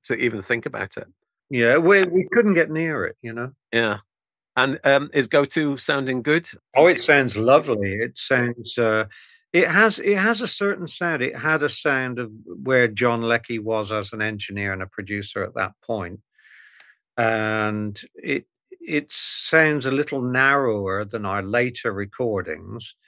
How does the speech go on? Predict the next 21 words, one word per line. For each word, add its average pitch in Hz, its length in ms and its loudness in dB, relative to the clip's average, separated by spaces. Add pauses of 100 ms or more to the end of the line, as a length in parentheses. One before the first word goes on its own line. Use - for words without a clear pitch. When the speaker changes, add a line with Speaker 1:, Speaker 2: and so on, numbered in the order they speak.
(480)
Speaker 2:
but 135 220 4
that's - 400 2
the 135 100 -8
sound 131 540 0
of, 131 200 -4 (300)
that's 117 240 -4
the 120 80 -10
sound 123 300 0
of 107 180 -6
us 139 320 4
at 117 140 -6
that 113 200 -2
time. 110 320 -4
We 113 140 -4
were 104 140 -4
still, 110 420 -4
you 113 100 -6
know, 101 140 -4
the 98 140 -6
Treble 107 520 -4
Brothers, 117 560 -4